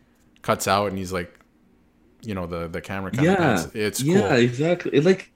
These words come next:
Speaker 2: it, it's, it's brilliant, man. And, like, even like I was saying too, when he, um, before,
Speaker 1: Mm-hmm.
Speaker 2: when he, uh, when Khonshu, the, the god of the moon,
Speaker 1: He's
Speaker 2: is
Speaker 1: chasing
Speaker 2: when,
Speaker 1: him.
Speaker 2: uh, yeah, he's chasing him, and, like, you actually, like, see his face. He's, like, wearing a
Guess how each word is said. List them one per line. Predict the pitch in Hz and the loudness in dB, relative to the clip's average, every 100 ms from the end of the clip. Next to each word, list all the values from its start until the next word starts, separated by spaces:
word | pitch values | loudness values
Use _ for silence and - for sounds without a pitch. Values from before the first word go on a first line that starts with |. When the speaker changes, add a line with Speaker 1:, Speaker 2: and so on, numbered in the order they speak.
| _ | _
Speaker 2:
it, | - 160 160 | -8 -6 -2
it's, | 185 175 - - - - | -2 -2 -6 -8 -4 -2
it's | 131 | -2
brilliant, | 113 - 104 180 247 107 | -4 -2 4 6 8 6
man. | 95 95 | 2 0
And, | 120 135 | 2 2
like, | 143 139 - - _ | 2 0 -8 -20 _
even | - 175 202 | 2 4 6
like | 185 165 | 4 4
I | |
was | 151 | 2
saying | 156 143 | 2 -4
too, | - 131 | -2 0
when | 127 120 | 2 4
he, | 120 92 - | 4 2 0
um, | 107 101 | 0 0
before, | 87 98 - 123 101 85 - - - - | -2 -8 -2 2 2 0 -12 -20 -16 -6
Speaker 1:
Mm-hmm. | 117 | 2
Speaker 2:
when | - 107 | 4 6
he, | 104 104 107 107 | 4 2 2 2
uh, | 95 - | 0 -2
when | 98 107 | 0 0
Khonshu, | - 113 117 - 92 95 - | 0 0 -2 0 -2 -2 -4
the, | 87 95 90 | -4 0 0
the | 73 87 | 0 0
god | 90 98 | 0 0
of | 87 80 | -2 -6
the | 87 | -6
moon, | 90 90 127 _ _ _ - | -4 -4 -6 _ _ _ -6
Speaker 1:
He's | 95 | -2
Speaker 2:
is | |
Speaker 1:
chasing | 101 101 98 92 104 - | 2 2 0 -4 -10 -4
Speaker 2:
when, | 95 | -2
Speaker 1:
him. | |
Speaker 2:
uh, | 95 92 - - - - | -2 -4 -2 -2 -2 -2
yeah, | 110 | 2
he's | 113 - | 2 4
chasing | 127 - 131 | 2 4 2
him, | |
and, | 135 | 2
like, | 113 107 | 2 0
you | 110 123 123 | 0 0 2
actually, | 117 - | 2 0
like, | 117 110 | 0 0
see | - - 139 | -2 -4 0
his | 120 - | 0 0
face. | - 120 92 | 0 -2 -2
He's, | 98 | -2
like, | 107 | -2
wearing | 104 110 | 2 4
a | 101 | 2